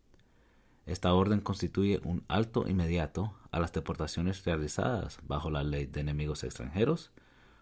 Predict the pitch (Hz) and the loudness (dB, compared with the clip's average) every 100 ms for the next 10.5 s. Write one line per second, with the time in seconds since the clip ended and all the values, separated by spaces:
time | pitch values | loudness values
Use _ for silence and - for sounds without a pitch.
0 | - - 156 147 113 104 101 - 95 98 | -2 2 6 6 6 4 4 2 4 4
1 | 87 80 - 73 - _ - _ _ _ | 4 0 0 -4 -4 _ -20 _ _ _
2 | _ - 90 87 87 78 73 67 - - | _ 2 4 4 -2 -2 -4 -4 -8 -10
3 | - 65 73 - - - - - - - | -6 -2 -2 -4 -16 -20 -20 -20 -20 -20
4 | - - - - 104 113 - 76 78 82 | -20 -20 -20 -2 2 2 2 -2 -2 -2
5 | 85 82 76 - 120 120 120 117 - - | -2 -2 -4 -2 2 2 0 -6 -16 -2
6 | 117 117 110 82 82 90 90 113 120 - | 6 6 6 0 0 0 2 2 2 4
7 | 92 90 87 87 87 - 78 80 - 87 | 2 4 2 0 0 -2 -2 -2 -2 -4
8 | - 78 67 69 - - - 113 127 123 | -2 -2 -2 -6 -14 -16 2 4 6 6
9 | 107 92 80 82 95 85 73 71 78 85 | 6 6 2 0 0 2 0 -4 -4 -2
10 | 87 - 71 73 | -4 -2 -2 -4